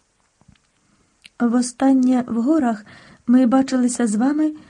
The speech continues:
на весіллі Рузі у Зеленій. Ви тоді цілу ніч сперечалися з ксьондзами про якийсь Йорчик.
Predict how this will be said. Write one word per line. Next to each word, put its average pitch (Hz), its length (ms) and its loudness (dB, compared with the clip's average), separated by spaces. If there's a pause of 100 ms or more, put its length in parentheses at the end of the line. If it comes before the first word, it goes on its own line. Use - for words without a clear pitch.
(260)
на 247 160 4
весіллі 294 880 2
Рузі 220 560 0
у 294 100 -2
Зеленій. 226 600 0 (880)
Ви 233 220 0
тоді 247 360 -2
цілу 240 320 -2
ніч 262 300 2
сперечалися 240 1000 -4 (420)
з - 140 -12
ксьондзами 262 720 0
про 269 260 2
якийсь 262 680 0
Йорчик. 254 640 -4